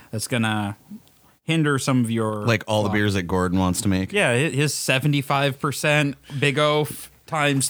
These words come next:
Speaker 1: six
Speaker 2: God, we
Speaker 1: stout.
Speaker 2: cannot get this beer to kick on the,
Speaker 1: I
Speaker 2: the keys,
Speaker 1: know.
Speaker 2: or we got a, a two tapper in the corner here in the studio, and we've had this twelve percent Big Oaf beer for
Speaker 1: Yeah, it's, she's, she's going on. Like, I gotta get a new C O two tank anyway, so we're gonna do that.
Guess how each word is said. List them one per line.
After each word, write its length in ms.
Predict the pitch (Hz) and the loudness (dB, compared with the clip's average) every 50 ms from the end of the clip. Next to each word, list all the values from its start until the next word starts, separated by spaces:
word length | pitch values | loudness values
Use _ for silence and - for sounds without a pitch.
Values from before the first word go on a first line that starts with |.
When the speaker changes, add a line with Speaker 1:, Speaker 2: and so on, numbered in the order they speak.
| - - | -4 -6
Speaker 1:
six 580 | - - 165 151 143 131 127 - - - - | -4 0 0 2 0 0 -2 -6 -12 -10 -6
Speaker 2:
God, 240 | - 127 135 131 113 | 0 2 4 4 4
we 60 | - | 4
Speaker 1:
stout. 80 | 165 175 | 2 2
Speaker 2:
cannot 240 | 139 135 131 135 - | 4 4 4 2 2
get 140 | 151 143 - | 0 0 0
this 160 | 139 127 - | 0 0 0
beer 200 | - 127 123 127 | 0 2 2 2
to 80 | 117 110 | 2 0
kick 380 | - - 127 120 107 - - - | 0 2 2 2 2 0 -4 -2
on 260 | 104 101 101 104 101 | 0 2 2 4 4
the, 180 | 101 101 98 - - | 4 2 0 0 0
Speaker 1:
I 920 | 101 104 101 101 101 98 92 90 87 - _ - 127 131 135 131 127 123 | 0 2 2 4 4 4 2 2 0 -2 _ -2 0 2 2 2 2 2
Speaker 2:
the 60 | 120 117 | 0 2
keys, 300 | 117 135 135 139 123 127 | 2 2 4 4 4 4
Speaker 1:
know. 80 | 123 | 2
Speaker 2:
or 40 | 117 | 4
we 140 | 113 113 110 | 4 2 2
got 120 | 113 110 | 2 2
a, 340 | 107 101 98 95 - - 104 | 2 2 0 0 0 0 0
a 40 | 92 | 0
two 240 | - - - 123 113 | 0 0 -2 0 0
tapper 520 | - 117 101 101 - - 95 92 92 92 | 2 2 0 0 0 0 0 0 2 2
in 140 | 92 92 90 | 2 2 2
the 40 | 90 | 2
corner 300 | - - 110 104 98 92 | 0 0 2 2 2 2
here 140 | 92 92 87 | 2 2 2
in 80 | 87 | 2
the 60 | 85 80 | 2 0
studio, 500 | - - 107 92 87 82 80 78 78 - - - - - - - - - _ | 0 0 2 2 2 2 2 0 0 -2 -6 -12 -18 -18 -18 -20 -20 -14 _
and 80 | - 95 | -2 0
we've 100 | 104 107 | 2 2
had 120 | 117 117 110 | 2 2 2
this 140 | 113 110 - | 2 0 0
twelve 280 | - - 104 104 101 | 0 0 0 0 2
percent 380 | - - 104 - - 104 - - | 0 0 0 2 0 0 0 0
Big 140 | 90 98 95 | 0 0 2
Oaf 260 | 95 92 92 85 - | 2 2 0 0 0
beer 260 | - 92 92 87 82 82 | 0 0 0 2 0 0
for 280 | - 92 85 82 78 80 | -2 -2 -2 0 0 0
Speaker 1:
Yeah, 260 | 80 107 107 98 92 - - - | 0 0 -2 -2 -4 -8 -6 -2
it's, 320 | 139 143 139 127 - - - 135 123 | 0 0 0 0 -2 -4 -4 -4 0
she's, 280 | - 165 151 139 131 | 2 2 2 2 0
she's 320 | - 131 - 170 160 139 127 | -2 -2 -2 0 0 0 0
going 300 | 139 156 156 151 139 131 | 0 2 2 2 2 2
on. 180 | 127 127 104 | 2 2 2
Like, 140 | 120 123 117 | 0 0 0
I 120 | 123 139 147 | 0 0 2
gotta 220 | 156 151 143 143 | 2 2 2 2
get 160 | 135 147 139 | 2 0 0
a 40 | 135 | 2
new 220 | 131 139 139 135 - - | 2 2 2 2 0 -4
C 200 | - - 151 143 | -6 -2 0 0
O 60 | 131 | 0
two 160 | 123 - 147 135 | 0 0 -2 -2
tank 240 | 147 139 131 123 156 | 0 0 0 2 2
anyway, 460 | 160 160 156 151 151 151 151 151 143 | 2 2 2 2 2 2 2 2 2
so 120 | 131 147 | 0 0
we're 40 | 139 | 0
gonna 160 | 123 127 123 | 0 0 0
do 140 | 120 127 123 | 0 -2 -2
that. 440 | 120 123 123 123 123 123 123 - | 0 0 2 2 2 2 0 0